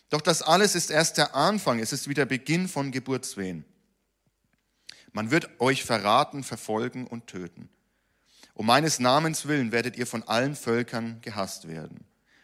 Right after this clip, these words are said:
Viele werden vom Glauben abfallen, sie werden einander verraten, sie werden einander hassen. Falsche Propheten werden in großer Zahl auftreten und viele irreführen. Und weil die Gesetzlosigkeit überhand nehmen wird,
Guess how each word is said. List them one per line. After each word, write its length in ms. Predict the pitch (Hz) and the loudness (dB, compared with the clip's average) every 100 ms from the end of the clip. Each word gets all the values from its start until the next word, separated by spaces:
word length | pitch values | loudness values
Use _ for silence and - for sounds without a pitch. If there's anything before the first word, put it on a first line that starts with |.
| _ _ _ _ _ _ | _ _ _ _ _ _
Viele 320 | - 117 139 | -6 0 4
werden 240 | 131 139 143 | 6 4 4
vom 180 | 135 123 | -4 0
Glauben 320 | 113 127 131 | 4 4 4
abfallen, 480 | 147 - 131 101 92 | -4 -2 -2 0 -4
sie 140 | 208 | 0
werden 220 | 120 131 | 2 4
einander 360 | 110 113 127 131 | 4 4 2 0
verraten, 680 | - 117 117 117 117 117 117 | -2 -4 -2 -4 -8 -14 -16
sie 180 | - 101 | -10 -4
werden 180 | 104 101 | -2 -2
einander 400 | 101 101 110 104 | -4 -4 -6 -8
hassen. 300 | 101 - - _ _ _ _ _ _ _ _ _ | -12 -14 -20 _ _ _ _ _ _ _ _ _
Falsche 440 | - 127 147 170 170 | 0 6 6 4 -2
Propheten 640 | 160 151 143 143 135 110 | -4 -4 -2 -2 -2 -2
werden 240 | 110 110 | 0 0
in 120 | 110 104 | -4 -4
großer 420 | 107 127 131 120 | -2 -2 -4 -6
Zahl 280 | - 107 104 | -4 -4 -4
auftreten 760 | 101 113 - - 110 107 107 | -4 -4 -6 -12 -12 -12 -14
und 160 | - - | -16 -16
viele 260 | - 101 | -12 -10
irreführen. 680 | 107 92 85 - 85 82 85 _ _ _ _ _ _ _ _ _ - | -10 -10 -12 -14 -14 -14 -16 _ _ _ _ _ _ _ _ _ -14
Und 100 | - | 0
weil 140 | 110 | 2
die 80 | 127 | 2
Gesetzlosigkeit 1120 | 135 139 156 - 151 147 143 - 127 131 - - | 0 0 0 0 0 0 -4 0 2 2 0 -4
überhand 500 | 190 175 156 165 120 | 0 2 2 0 0
nehmen 380 | 127 131 117 | 0 2 -2
wird, 300 | 107 131 - | -2 -6 -6